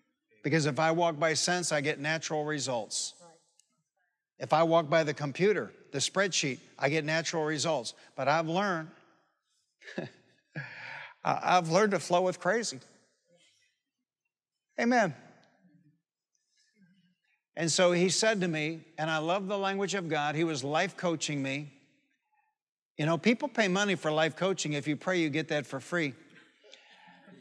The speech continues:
The Lord was life coaching me, and he said,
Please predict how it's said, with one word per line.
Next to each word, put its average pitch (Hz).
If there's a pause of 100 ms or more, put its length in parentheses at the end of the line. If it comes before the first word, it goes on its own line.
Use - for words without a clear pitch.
(760)
The 165
Lord 185
was 165
life 180
coaching 196
me, 160
and 156
he 156
said, 160